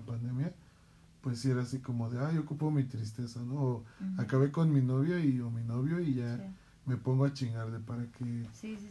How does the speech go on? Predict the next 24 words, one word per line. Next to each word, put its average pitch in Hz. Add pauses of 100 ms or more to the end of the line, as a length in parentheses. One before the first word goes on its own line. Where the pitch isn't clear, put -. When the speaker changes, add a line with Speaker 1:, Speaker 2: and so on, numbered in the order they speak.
Speaker 2:
sí. 220
Speaker 1:
para 120
que 120
me 117
ayude, 117
¿no? 131 (540)
Pero, 131
¿tú 160
sí 165
notaste 170
como 147
esa 151
diferencia, 131
así 156
como 139
de, 120 (420)
a 123
lo 120
mejor 120
de 135
una 143
ruptura 120
anterior 123
a, 120